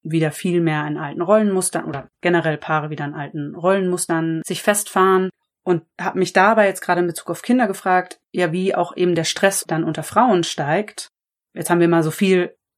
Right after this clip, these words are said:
geredet, so Stress steigt bei Männern, weil der Job vielleicht wegfällt, aber er kann ja auch durchaus bei Frauen gestiegen sein, weil sie plötzlich wieder Kinder,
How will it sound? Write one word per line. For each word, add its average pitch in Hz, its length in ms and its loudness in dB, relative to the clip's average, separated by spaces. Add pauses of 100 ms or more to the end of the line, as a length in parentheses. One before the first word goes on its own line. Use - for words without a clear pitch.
geredet, 160 480 0
so 156 160 0
Stress - 300 -2
steigt - 220 -2
bei 151 100 0
Männern, 156 280 4
weil 147 120 0
der 143 80 -4
Job - 180 -4
vielleicht - 300 -10
wegfällt, 170 440 -4
aber 147 400 -2 (500)
er 156 120 -12
kann 165 160 2
ja 147 160 0
auch 156 100 -10
durchaus 160 340 0
bei 160 120 -4
Frauen 165 340 2
gestiegen 151 400 -2
sein, 151 440 0
weil 151 300 0
sie 147 160 -2
plötzlich - 460 -6
wieder 151 300 0 (500)
Kinder, 165 560 4